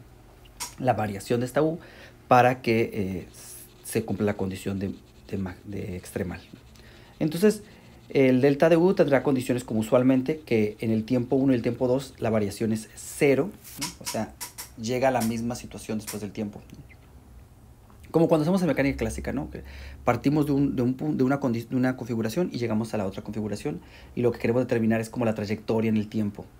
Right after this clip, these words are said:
para llegar de este punto al otro. Bueno, entonces, este, tenemos el principio de Hamilton, decíamos, y, este, Y teníamos que aplicar esta variación, ¿no? Utilizando los puntos fijos, ¿no?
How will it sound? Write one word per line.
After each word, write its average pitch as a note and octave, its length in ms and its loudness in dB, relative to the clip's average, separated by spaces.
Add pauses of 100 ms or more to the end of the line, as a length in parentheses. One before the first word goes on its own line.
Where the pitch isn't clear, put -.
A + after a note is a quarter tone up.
(140)
para G2+ 120 -2
llegar G2+ 200 -2
de G#2+ 60 -4
este A2 140 -6
punto G#2+ 280 -6
al G2 80 -4
otro. - 200 -12 (1080)
Bueno, - 180 -8 (640)
entonces, F#3+ 720 8 (200)
este, A#2+ 560 2 (420)
tenemos B2+ 260 4
el B2 60 2
principio A#2 320 0
de B2 120 4
Hamilton, D3+ 360 4
decíamos, E3 540 0 (680)
y, A#2 340 -4 (280)
este, G#2 580 -6 (1400)
Y C3 100 -2
teníamos A2 640 0
que G#2 160 2
aplicar G2+ 520 -4
esta G#2+ 240 -2
variación, G#2+ 640 2 (140)
¿no? C3 160 -4 (140)
Utilizando G#2+ 340 -2
los G#2 80 -2
puntos G2+ 340 -6
fijos, - 480 -10
¿no? - 100 -14